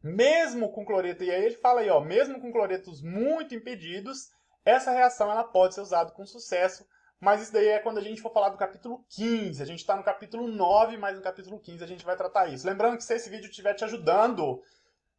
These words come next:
me ajude e se inscreva no canal pra eu ter mais inscritos aí, tá?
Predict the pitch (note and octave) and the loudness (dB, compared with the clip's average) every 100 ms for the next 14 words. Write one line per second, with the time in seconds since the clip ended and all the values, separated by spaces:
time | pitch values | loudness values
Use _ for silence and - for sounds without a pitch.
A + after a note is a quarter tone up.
0 | _ _ E3+ A3 C4 A#3 F3+ A#3+ G#3+ E3 | _ _ -6 0 2 2 -4 -6 -8 -12
1 | F3 F#3+ F3+ E3 - G#3 G#3+ G3 - F#3 | -12 -10 -12 -16 -12 -12 -10 -12 -4 -4
2 | F#3+ F#3+ G#3+ F#3 E3 E3+ G3 F#3 F3 F3+ | -4 -2 0 2 2 2 2 0 0 -8
3 | F3 E3 E3 - - E3+ E3+ - F#3+ A#2+ | -4 -2 -2 -4 -16 -16 -16 -10 -8 -8
4 | - E3 G3 - | 0 4 4 2